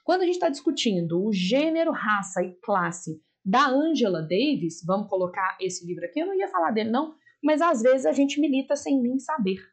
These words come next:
né? Então, vou colocar aqui, a gente tem uma feminista norte-americana, uma das maiores referências, né, que é a Angela Davis.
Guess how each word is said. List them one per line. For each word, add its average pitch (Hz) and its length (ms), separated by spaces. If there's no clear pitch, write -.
né? 220 280
Então, 269 120
vou 262 120
colocar 254 340
aqui, 285 460
a 214 80
gente 240 240
tem 247 260
uma 240 480
feminista 240 520
norte-americana, 202 920
uma 185 120
das 180 140
maiores 214 680
referências, 214 920
né, 208 280
que 247 180
é 196 80
a - 280
Angela 269 460
Davis. 185 680